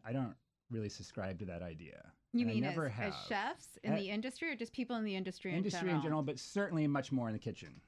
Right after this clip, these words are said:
Speaker 1: right? It kinda has
Speaker 2: Yeah.
Speaker 1: that reputation. So I don't really subscribe to that. I never have.
Speaker 2: Mm-hmm.
Speaker 1: You know, early on, I would go home and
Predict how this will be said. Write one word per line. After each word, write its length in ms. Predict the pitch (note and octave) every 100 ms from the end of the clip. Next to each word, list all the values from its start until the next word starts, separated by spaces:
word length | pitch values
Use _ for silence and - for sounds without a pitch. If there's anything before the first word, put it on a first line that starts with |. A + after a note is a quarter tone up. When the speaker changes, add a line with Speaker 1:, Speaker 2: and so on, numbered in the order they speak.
| -
Speaker 1:
right? 260 | G2 G#2+
It 100 | B2+
kinda 160 | E3+ D3
has 120 | D3+
Speaker 2:
Yeah. 60 | D3+
Speaker 1:
that 60 | C3
reputation. 680 | C#3+ - - C3+ B2+ A#2+ G2+
So 140 | A#2
I 100 | C#3
don't 160 | F#3+ F#3+
really 140 | D3+ C3+
subscribe 480 | A#2 - G2 G#2+ G2
to 60 |
that. 220 | A#2 A#2
I 40 | G2+
never 240 | A#2 B2
have. 440 | G#2+ G#2+ G2+ A#2+ B2 -
Speaker 2:
Mm-hmm. 380 | A3+ G#3 F#3+ F#3
Speaker 1:
You 60 | A#2
know, 180 | A#2 A#2
early 240 | C3 C3 B2+
on, 120 | B2
I 80 | B2
would 100 | A2+
go 100 | A#2
home 220 | A#2 A2+
and 120 | A2+